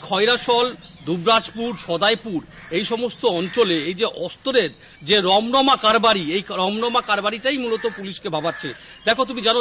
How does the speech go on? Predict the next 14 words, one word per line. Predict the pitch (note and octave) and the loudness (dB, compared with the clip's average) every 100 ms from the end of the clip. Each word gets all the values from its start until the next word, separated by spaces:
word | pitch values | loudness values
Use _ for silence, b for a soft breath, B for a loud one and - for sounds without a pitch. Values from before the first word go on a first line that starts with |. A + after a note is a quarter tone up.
| A3+ | 2
যে | |
এক | A3 G3+ - | 2 0 -4
সপ্তাহের | A#3 B3 A#3 | -4 -2 0
ব্যবধানের | G#3 A3+ A3 G3+ | 0 0 0 -2
মধ্যে | G#3 A3+ B3 - B B | -2 2 2 2 B B
খয়রাসলে | - F#3+ A#3+ A#3 A#3+ A#3 | 0 2 2 2 2 2
আমরা | A#3 - | 0 -4
কি | A3 | -2
দেখলাম, | A3 A#3+ A3 | 2 2 0
যে | G#3+ - | -4 -4
খয়রাসলে | F#3+ A3 A3 B3+ F#3 G#3 B3+ B B B | -2 0 2 4 4 2 0 B B B
আমরা | F3 G#3+ | -2 0
দেখলাম | G3+ A#3 B3 B3 | 2 4 4 2
যে | G#3 | -2